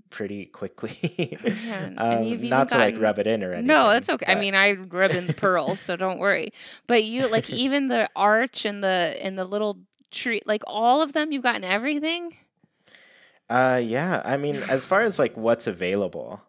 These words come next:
Speaker 1: like,
Speaker 2: Yeah.
Speaker 1: I've, whatever's been available, I've gotten, and it hasn't been an issue for me.
Speaker 2: Yeah.
Speaker 1: Um, yeah, so it's, like, I don't know, it's not something that I've run into as an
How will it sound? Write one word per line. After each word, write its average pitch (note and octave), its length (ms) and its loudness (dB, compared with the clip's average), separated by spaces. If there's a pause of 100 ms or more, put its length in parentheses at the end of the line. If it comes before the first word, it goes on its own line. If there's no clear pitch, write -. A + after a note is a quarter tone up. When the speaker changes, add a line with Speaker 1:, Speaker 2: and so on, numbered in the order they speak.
(120)
Speaker 1:
like, G#2 140 -2
Speaker 2:
Yeah. - 260 -4
Speaker 1:
I've, G#2 300 -6
whatever's A#2 800 -4
been C3+ 160 0
available, A2+ 720 0
I've F#2+ 240 -8
gotten, G2+ 720 -8
and G2 180 -10
it F2+ 120 -10
hasn't F#2 440 -8
been F2+ 160 -10
an E2+ 140 -12
issue - 480 -14
for - 240 -10
me. D#3 420 -14 (160)
Speaker 2:
Yeah. F#2 440 -10
Speaker 1:
Um, F#2 240 -14 (1120)
yeah, F2+ 360 -8
so F#2+ 520 -4
it's, - 360 -8
like, - 500 -6 (240)
I - 80 -6
don't D3 120 -6
know, A#2 180 -4
it's - 180 -10
not A2+ 260 -6
something A#2 480 -8
that G2+ 440 -2 (760)
I've G2 240 -12
run G#2+ 220 -2
into G#2 640 -8
as F2+ 160 -4
an F2+ 200 -12